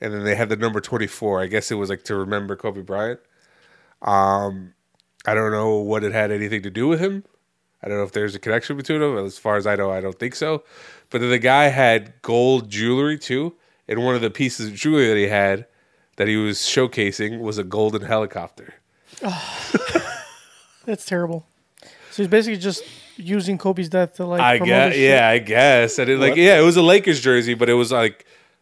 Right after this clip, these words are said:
Speaker 1: uh, what's the word I'm looking for? They were,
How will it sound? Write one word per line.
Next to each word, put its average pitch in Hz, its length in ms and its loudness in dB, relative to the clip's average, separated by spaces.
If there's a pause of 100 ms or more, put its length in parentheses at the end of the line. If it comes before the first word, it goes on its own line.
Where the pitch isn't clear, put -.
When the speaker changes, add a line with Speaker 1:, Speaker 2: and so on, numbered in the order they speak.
(100)
Speaker 1:
uh, 98 600 0 (280)
what's - 200 -12
the 123 60 -6
word 104 160 -2
I'm 98 80 -4
looking 95 200 -10
for? 101 260 -6
They 101 100 -4
were, 98 200 -6